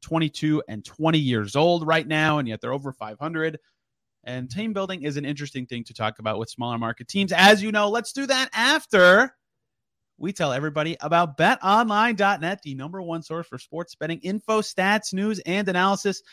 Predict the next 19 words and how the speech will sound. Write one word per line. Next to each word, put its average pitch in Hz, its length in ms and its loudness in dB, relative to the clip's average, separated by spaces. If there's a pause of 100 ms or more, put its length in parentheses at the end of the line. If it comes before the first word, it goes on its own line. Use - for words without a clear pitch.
(260)
Get 220 120 0
the 220 100 4
latest 208 280 2
odds 175 240 4
and 180 100 -4
trends 175 280 -6
for - 180 -8
every 180 240 -8
professional 175 680 -12
and 143 120 -12 (120)
amateur 175 340 -4
league 151 240 -6
out 156 220 -2
there, 156 180 2 (260)
including 190 680 4 (120)
the 143 120 -4
ongoing 131 420 -2
pro 135 200 -6
football 135 600 -2